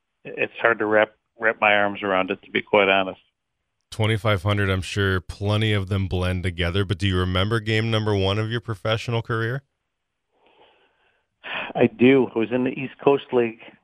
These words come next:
Speaker 1: John Brophy was my coach. We played, uh, Johnstown Chiefs, the site of the famous, uh, Slapshot movie,
Speaker 2: Oh,
Speaker 1: uh,
Speaker 2: yeah.
Speaker 1: Slapshot fame.
Speaker 2: Were you at the War
Speaker 1: Um,
Speaker 2: Memorial?
Speaker 1: We were.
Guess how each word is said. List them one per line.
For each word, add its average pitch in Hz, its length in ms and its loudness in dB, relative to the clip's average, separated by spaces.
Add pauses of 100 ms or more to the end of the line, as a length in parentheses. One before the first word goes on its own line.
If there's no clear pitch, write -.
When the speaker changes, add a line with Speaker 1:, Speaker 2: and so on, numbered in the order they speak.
(220)
Speaker 1:
John 113 220 2
Brophy 120 340 2
was 113 180 2
my 110 160 0
coach. 113 420 0 (220)
We 113 160 -18 (140)
played, 113 400 0
uh, 107 360 2 (1000)
Johnstown 117 720 2 (160)
Chiefs, 123 240 0 (180)
the 117 160 -10 (120)
site 123 180 4
of 110 160 0
the 107 120 -4
famous, 113 420 0 (180)
uh, 104 220 2 (200)
Slapshot 117 520 4
movie, 110 340 -2
Speaker 2:
Oh, 104 140 0
Speaker 1:
uh, 127 80 0
Speaker 2:
yeah. 165 180 -2
Speaker 1:
Slapshot 156 400 -6 (140)
fame. 104 320 -12 (260)
Speaker 2:
Were 104 120 2
you 131 100 2
at 117 240 4
the 160 40 4
War 147 200 4
Speaker 1:
Um, 151 60 0
Speaker 2:
Memorial? 165 500 -2 (920)
Speaker 1:
We 110 80 -2
were. 101 400 2